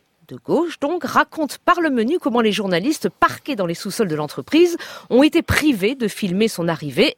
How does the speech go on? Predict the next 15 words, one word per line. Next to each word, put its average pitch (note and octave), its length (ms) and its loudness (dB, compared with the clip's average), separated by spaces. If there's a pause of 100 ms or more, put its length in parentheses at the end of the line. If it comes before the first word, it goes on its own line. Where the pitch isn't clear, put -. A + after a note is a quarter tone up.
et C#4+ 80 4
sa - 180 0
rencontre F#3 500 -4
avec C#3 160 -6
des C#3+ 100 -8
syndicalistes, D3 760 -4
par C3 180 -2
ailleurs D#3+ 300 2 (240)
triés E3 480 -2
sur D#3 320 -4
le D3 80 -2
volet B2+ 260 -4
dans F3+ 120 2
Les D#3 200 0
Échos. B3 280 2